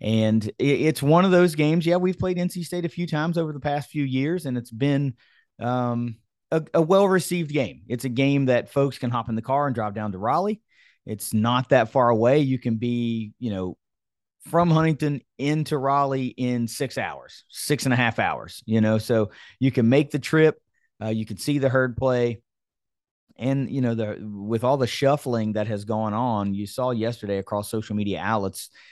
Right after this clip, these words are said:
Cincinnati forums were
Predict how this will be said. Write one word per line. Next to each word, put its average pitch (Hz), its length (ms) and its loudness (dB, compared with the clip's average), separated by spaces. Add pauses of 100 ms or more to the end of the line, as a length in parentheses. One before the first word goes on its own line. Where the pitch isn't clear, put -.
(140)
Cincinnati 120 880 0 (320)
forums 110 440 -2
were 98 360 -4